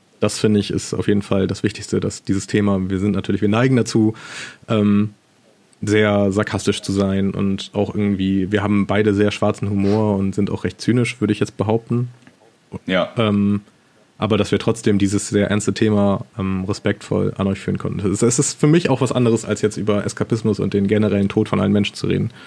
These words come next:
Speaker 1: Ähm,
Speaker 2: Absolut.
Speaker 1: weil's,
Speaker 2: Absolut.
Speaker 1: weil's Einzel-, Einzelschicksale sind. Ja, äh, Daniel,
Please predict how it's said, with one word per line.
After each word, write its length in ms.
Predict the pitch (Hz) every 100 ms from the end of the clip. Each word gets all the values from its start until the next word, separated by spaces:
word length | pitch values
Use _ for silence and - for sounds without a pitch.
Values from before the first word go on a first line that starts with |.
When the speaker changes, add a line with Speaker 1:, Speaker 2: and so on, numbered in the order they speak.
| - - - -
Speaker 1:
Ähm, 280 | 104 98 -
Speaker 2:
Absolut. 540 | 98 - 85 90 - -
Speaker 1:
weil's, 180 | 98 92
Speaker 2:
Absolut. 460 | - - - 87 - -
Speaker 1:
weil's 140 | 98
Einzel-, 320 | 101 101 95 -
Einzelschicksale 720 | 104 101 - 78 - 90 78
sind. 240 | - - - - - - - - - _ _ _ _ _ _ - - _ _ _ _ -
Ja, 320 | 185 117 95 - - -
äh, 360 | 131 123 123 120 - _ _ - -
Daniel, 320 | 127 104